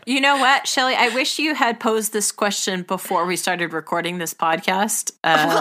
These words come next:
Speaker 3: I, I didn't know the topic before we started recording this podcast. <laughs>
Speaker 2: because I could have called, uh, my friends, the spooky spouses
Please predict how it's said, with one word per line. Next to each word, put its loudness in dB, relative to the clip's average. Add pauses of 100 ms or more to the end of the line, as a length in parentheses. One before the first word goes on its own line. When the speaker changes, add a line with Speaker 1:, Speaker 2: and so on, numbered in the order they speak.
Speaker 3:
I, -2 (180)
I 2
didn't -4
know 0
the -4
topic -8
before -4
we 4
started -2
recording 0 (160)
this -6 (160)
podcast. 0 (560)
<laughs> -6
Speaker 2:
because 2
I 4
could 0
have -2
called, 2
uh, 2 (360)
my -2
friends, -2
the -4
spooky -4
spouses 2